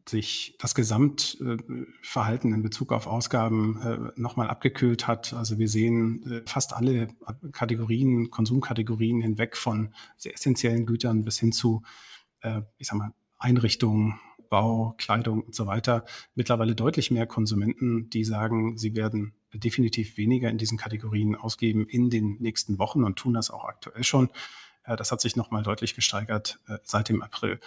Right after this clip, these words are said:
Wir müssen immer im Hinterkopf, äh, behalten, dass die Inflation kein Thema sein wird, was uns jetzt noch ein paar Wochen oder ein paar Monate,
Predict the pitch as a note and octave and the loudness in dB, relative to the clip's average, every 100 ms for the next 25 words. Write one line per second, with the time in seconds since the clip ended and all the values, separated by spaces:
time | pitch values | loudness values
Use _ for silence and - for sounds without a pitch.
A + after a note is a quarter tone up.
0 | - - - A2+ B2 D3 C#3+ E3 C#3+ C3+ | -20 -20 -4 0 2 2 6 6 6 2
1 | - A#2+ C3 C#3 - - - - A#2+ A#2 | 0 0 2 0 0 -6 -14 -6 -4 -4
2 | - A#2 A#2 A#2 B2+ A2+ A2 - - - | -2 -2 0 2 2 2 0 0 -2 -4
3 | - A2 B2 A#2 - A#2 B2 A2+ A2+ A2 | -6 -6 -2 -2 0 0 0 0 0 0
4 | G#2+ - A#2 A#2+ A2 A2 A2 G#2+ A2 - | 0 0 2 2 2 2 2 0 -2 -4
5 | - - A2 A2+ - A2 G#2+ - G#2+ G#2 | -6 -6 -4 -2 -2 -4 -6 -4 0 0
6 | - - - G#2+ A2 - A2 G#2+ G#2 G2 | -2 -4 -2 -2 -2 0 0 2 -2 -2
7 | A2 A2 B2 A2+ G#2+ G2+ | -2 2 2 4 2 0